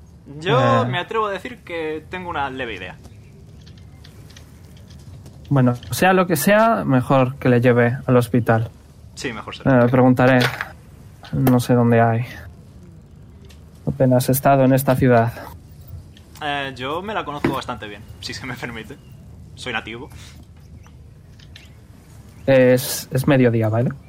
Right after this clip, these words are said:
Speaker 1: Vale.
Speaker 2: Eh, bueno, pues si me acompañas.
Speaker 1: Os puedo hacer un tour rápido a todos y así ya de paso os presento a Badón.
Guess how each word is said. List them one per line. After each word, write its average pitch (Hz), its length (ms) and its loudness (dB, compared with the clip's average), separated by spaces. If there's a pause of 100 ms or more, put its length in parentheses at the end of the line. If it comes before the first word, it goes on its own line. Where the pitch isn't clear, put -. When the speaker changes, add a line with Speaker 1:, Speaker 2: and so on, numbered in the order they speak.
(240)
Speaker 1:
Vale. - 140 -20 (1120)
Speaker 2:
Eh, 127 420 6
bueno, 147 260 4
pues 135 140 -2
si 139 100 2
me 127 100 6
acompañas. 135 880 0 (460)
Speaker 1:
Os 160 120 -14
puedo - 160 2
hacer 135 140 -6
un 117 100 -12
tour 110 140 -14
rápido 110 360 -8
a 104 80 -12
todos 104 320 -14
y 104 180 -16
así 104 300 -16
ya 101 100 -16
de 98 100 -14
paso 101 540 -16
os - 140 -16
presento 110 360 -14
a 101 40 -6
Badón. 101 380 -12